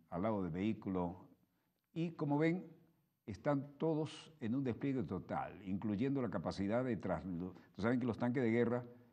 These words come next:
no van a los frentes de guerra solos, van en camiones especiales y luego actúan en el territorio. Las fuerzas rusas consolidaron tres áreas claves en Siria y esta es una demostración.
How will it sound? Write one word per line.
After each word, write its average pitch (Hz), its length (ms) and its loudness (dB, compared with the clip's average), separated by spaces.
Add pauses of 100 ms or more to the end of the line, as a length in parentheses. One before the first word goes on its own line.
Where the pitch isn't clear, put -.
(220)
no 123 220 2
van 117 300 2
a 90 60 4
los 85 120 0
frentes 90 360 -2
de 85 80 0
guerra 82 280 0
solos, 73 340 -4
van 92 160 2
en 104 80 2
camiones 101 400 2
especiales 90 880 -4 (520)
y 90 100 -4
luego 107 540 2
actúan 90 500 0
en 76 120 -4
el 73 80 -6
territorio. 71 520 -10 (560)
Las - 80 -4
fuerzas 101 320 2
rusas 127 380 0
consolidaron 98 1120 0
tres 165 420 -2
áreas 131 300 0
claves 98 440 -2
en 80 140 -2
Siria 117 420 -2 (560)
y 95 120 0
esta 98 260 2
es 98 120 0
una 110 160 4
demostración. 87 760 0